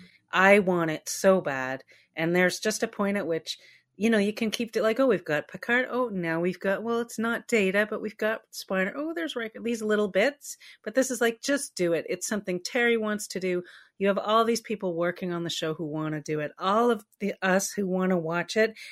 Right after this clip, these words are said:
And this cast, more than any other Star Trek cast,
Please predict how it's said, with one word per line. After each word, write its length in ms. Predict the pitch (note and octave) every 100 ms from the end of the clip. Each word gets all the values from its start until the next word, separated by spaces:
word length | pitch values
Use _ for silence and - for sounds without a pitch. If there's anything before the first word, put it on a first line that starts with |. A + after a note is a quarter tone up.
| - -
And 200 | G#3 B3+
this 180 | C#4+
cast, 580 | - - F3 F3+ - - - - _ -
more 300 | F#3 A#3 A3
than 220 | G#3 F#3 -
any 340 | G#3 A#3 B3+
other 440 | G#3 F#3+ F3+ F3+ -
Star 320 | - - E3+
Trek 260 | E3 F3 -
cast, 600 | - D#3 D#3 A#3 - -